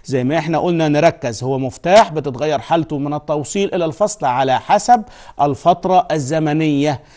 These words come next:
ولكن هنا، آه، انا مركب السخان ومركب ليه ترموستات عندي علشان يحس بدرجة حرارة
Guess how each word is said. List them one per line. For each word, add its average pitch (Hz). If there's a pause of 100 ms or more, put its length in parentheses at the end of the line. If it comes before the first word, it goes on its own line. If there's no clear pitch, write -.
(160)
ولكن 220
هنا، 190
آه، 143
انا 160
مركب 156
السخان 139
ومركب 139
ليه 151
ترموستات 139
عندي 185 (300)
علشان 160
يحس -
بدرجة 147
حرارة 147